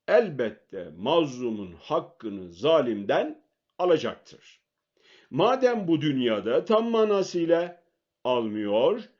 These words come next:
öyleyse bu hakkı başka bir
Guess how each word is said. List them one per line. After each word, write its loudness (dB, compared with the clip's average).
öyleyse -4
bu 0
hakkı 0
başka -8
bir -2